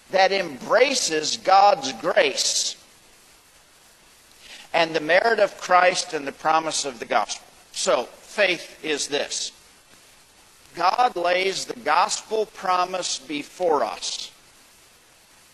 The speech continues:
that through Jesus Christ and his merit and his work,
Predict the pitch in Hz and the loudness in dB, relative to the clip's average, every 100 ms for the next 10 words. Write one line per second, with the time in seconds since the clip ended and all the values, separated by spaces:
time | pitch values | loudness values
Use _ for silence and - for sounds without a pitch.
0 | _ _ _ _ - - 175 165 - 180 | _ _ _ _ -20 -4 0 0 -2 -6
1 | 175 139 135 202 240 220 196 - - 196 | -6 -6 -8 -6 -8 -6 -6 -6 -6 -2
2 | 175 156 170 - 156 147 131 180 220 214 | 0 0 -2 -6 -6 -8 -6 -4 -2 -2
3 | 147 - 185 190 190 - - - _ _ | -6 -8 -2 -2 -2 -8 -16 -20 _ _
4 | _ _ _ _ - 147 143 190 208 214 | _ _ _ _ -10 -8 -6 -4 -4 -4
5 | 180 233 175 127 - | -4 2 2 2 -4